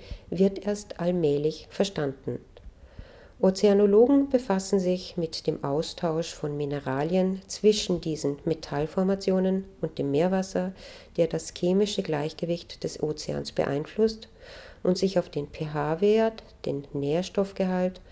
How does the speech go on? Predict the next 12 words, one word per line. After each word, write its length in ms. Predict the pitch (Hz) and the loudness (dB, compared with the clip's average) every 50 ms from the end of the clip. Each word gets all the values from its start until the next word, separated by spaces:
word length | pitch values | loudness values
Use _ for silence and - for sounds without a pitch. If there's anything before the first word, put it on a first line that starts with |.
| - - - - - - - - | -20 -20 -20 -20 -20 -20 -8 0
und 240 | - 202 202 196 - | 2 2 2 4 2
die 140 | 220 214 208 | 2 2 2
Lebensbedingungen 1080 | 214 - - 160 151 160 180 180 - - - - - 165 165 160 160 165 165 160 170 | 0 -4 -4 -2 0 0 0 -2 -4 -6 -8 -4 -2 -2 -2 -2 -2 -2 -2 -2 -4
für 360 | - - - 202 196 196 - | -8 -4 -2 -2 -2 0 -2
alle 280 | 160 175 165 151 139 143 - - | -4 -2 -2 -2 -4 -6 -6 -6
Lebewesen 680 | 160 151 147 151 160 151 151 147 143 143 - 190 208 - - - | -4 -4 0 2 0 0 2 0 -2 -2 -2 -2 -4 -4 -6 -6
auswirkt. 540 | 147 135 131 - - - 120 - - - - - - - - - - - - - - - - - - - - - - - - - - - - - - - - - | -4 -4 -4 -6 -6 -6 -6 -6 -8 -12 -20 -20 -20 -20 -20 -20 -20 -20 -20 -20 -20 -20 -20 -20 -20 -20 -20 -20 -20 -20 -20 -20 -20 -20 -20 -20 -20 -20 -6 -4
Wie 100 | 175 196 | -4 0
kann 220 | - 233 262 269 | 4 4 6 6
man 140 | 285 269 233 | 6 6 6
sich 260 | 226 214 208 - - | 6 4 2 2 0
den 300 | - 180 175 175 175 | 0 0 0 0 0